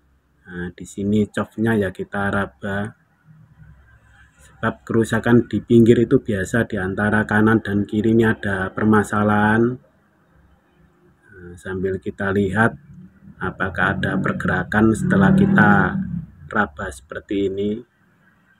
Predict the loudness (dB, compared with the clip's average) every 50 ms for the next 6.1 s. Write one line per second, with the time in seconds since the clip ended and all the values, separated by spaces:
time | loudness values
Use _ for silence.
0 | _ _ _ _ _ _ _ _ _ _ _ _ _ -20 -18 -16 -12 -8 -8 -8
1 | -6 -6 -6 -6 -4 -4 -6 -6 -8 -8 -10 -8 -6 -6 -6 -4 -4 -4 -2 0
2 | 0 2 2 2 2 0 -2 -4 -10 _ _ _ _ _ _ _ _ _ _ _
3 | _ _ _ _ _ _ _ _ _ _ _ _ _ _ _ -8 -4 -2 0 0
4 | 2 0 0 0 0 2 4 6 6 8 6 6 2 0 -6 -14 _ _ _ _
5 | -6 -4 -4 -4 -4 -4 -6 -6 -2 2 6 6 6 6 6 2 0 0 -4 -8
6 | -14